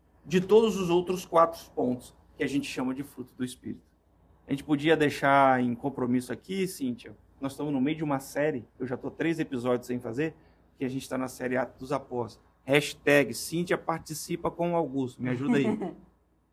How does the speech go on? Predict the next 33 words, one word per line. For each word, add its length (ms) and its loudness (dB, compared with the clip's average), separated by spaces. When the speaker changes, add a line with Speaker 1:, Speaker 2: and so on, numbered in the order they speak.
Speaker 1:
E, 420 0
mas 160 2
eu 60 0
queria 240 6
deixar 320 4
também 280 6
o 60 2
compromisso 580 4
pra 140 2
gente 180 0
falar 240 2
sobre 240 -4
o 40 -2
batismo 420 -2
nas 240 -4
águas 500 -4
e 120 -4
o 40 0
compromisso 560 -2
da 80 2
gente 240 -2
falar 280 0
sobre 280 -6
fruto 360 -10
do 80 -4
Espírito. 520 -12
Porque 320 0
eu 120 6
concluo 500 -2
aqui, 400 -6
são 260 -4
cinco 460 -4
situações 1080 0